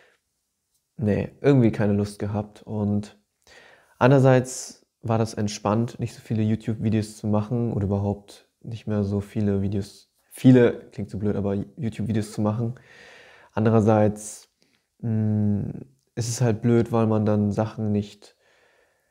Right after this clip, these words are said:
verarbeitet hat oder bestimmte Sachen nicht dokumentiert hat, weil das war dann für mich so die Alternative.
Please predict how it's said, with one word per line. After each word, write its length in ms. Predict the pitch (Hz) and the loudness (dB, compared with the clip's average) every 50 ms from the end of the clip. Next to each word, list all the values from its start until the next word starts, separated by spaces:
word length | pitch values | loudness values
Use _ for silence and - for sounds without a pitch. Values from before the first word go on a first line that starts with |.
| _ _ _ _ _ _ _ _ _ _ _ _ _ _ _ _ _ | _ _ _ _ _ _ _ _ _ _ _ _ _ _ _ _ _
verarbeitet 640 | - - 95 - 110 117 131 127 131 131 - - - | -2 2 4 4 4 4 4 0 0 -4 -6 -4 -4
hat 200 | 131 127 131 - | -4 -4 -4 -4
oder 180 | - 110 110 104 | -4 -4 -4 -4
bestimmte 400 | 117 104 - - 110 107 113 107 | -4 -8 -10 -10 -10 -6 -6 -2
Sachen 300 | 104 113 107 120 117 110 | -2 -2 -2 -2 -2 -2
nicht 200 | 107 104 - 131 | -2 -2 -2 -4
dokumentiert 560 | 123 - 127 120 117 113 - 151 147 147 - | -2 0 2 2 2 2 4 4 4 4 2
hat, 220 | - - - - - | -6 -6 -6 -8 -8
weil 220 | 98 104 104 104 | -6 -6 -6 -6
das 680 | 104 - 113 123 - - - - - - - _ _ _ _ _ _ _ _ _ - | -4 -4 -4 -4 -4 -8 -14 -14 -16 -20 -20 _ _ _ _ _ _ _ _ _ -20
war 260 | - - - 113 113 | -14 -4 0 2 4
dann 140 | 113 113 107 | 4 2 0
für 140 | 107 - 113 | 0 -2 0
mich 220 | 113 120 120 - | 0 0 -2 -2
so 160 | - 120 113 110 | -2 -2 0 2
die 500 | 104 107 107 107 104 104 104 104 131 - | 2 2 2 4 2 2 0 -2 -6 -8
Alternative. 840 | - 107 104 - 104 104 104 104 - 117 123 127 139 147 160 170 - | -8 -6 -4 -2 -2 -2 -2 -2 -2 -2 0 0 -2 -4 -4 -6 -10